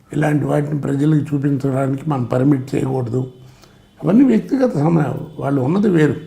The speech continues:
వాళ్ళకు ఉండాలి. మనం ఏం చేస్తాం? ఇప్పుడు రాను రాను ఎలా తయారైందంటే, వాళ్ళని తప్పు అని గబాలను అన్నాం అనుకోండి,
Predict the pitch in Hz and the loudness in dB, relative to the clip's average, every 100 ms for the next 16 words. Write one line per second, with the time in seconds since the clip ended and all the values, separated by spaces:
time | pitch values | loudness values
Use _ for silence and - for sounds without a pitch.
0 | - - _ - _ _ _ 139 196 233 | -18 -20 _ -20 _ _ _ 0 2 2
1 | 202 175 135 - - - - _ - 160 | 0 0 0 -4 -12 -20 -20 _ -2 2
2 | 160 233 220 196 - 185 180 175 - _ | 2 2 0 -2 -4 -6 -6 -12 -20 _
3 | _ _ _ _ _ _ _ _ - 139 | _ _ _ _ _ _ _ _ -8 0
4 | 151 196 202 208 202 196 196 196 196 190 | 2 2 2 2 2 0 0 0 0 0
5 | 190 196 190 185 185 170 170 170 202 196 | -2 -2 -2 -2 -2 0 0 0 -2 0
6 | 170 165 180 180 151 160 180 165 147 147 | 0 2 2 2 2 4 4 4 2 0
7 | 131 117 | -2 -4